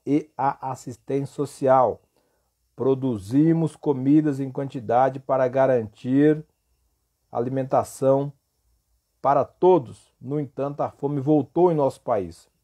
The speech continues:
Além de uma questão de soberania, o enfrentamento à fome exi-, exigirá mais empregos e mais renda para os mais pobres. Será prioridade de nosso governo. Trabalharemos de forma incansável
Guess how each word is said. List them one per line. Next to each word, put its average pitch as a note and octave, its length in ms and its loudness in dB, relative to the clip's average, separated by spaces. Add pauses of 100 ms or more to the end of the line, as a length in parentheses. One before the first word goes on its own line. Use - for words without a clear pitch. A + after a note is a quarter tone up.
(300)
Além B2 300 2
de E3+ 80 -2
uma D#3+ 160 0
questão C3+ 460 -4
de A#2+ 80 -12
soberania, C#3 840 0 (340)
o B2+ 100 -8
enfrentamento C#3 680 -4
à C3 60 0
fome C#3 380 -4
exi-, C#3 260 -2
exigirá B2+ 680 0 (360)
mais C#3+ 320 -2
empregos C3 520 -6
e C3 40 -8
mais C3 460 -2 (340)
renda D#3 420 0
para B2 300 -2
os A#2+ 80 -10
mais C3 260 -6
pobres. C3 480 -4
Será B2 240 -4
prioridade A#2+ 640 -2
de A2+ 60 -8
nosso A2+ 240 -6
governo. A#2+ 460 0 (460)
Trabalharemos A#2 720 0
de A#2+ 100 -12
forma B2 320 -4
incansável B2 760 -2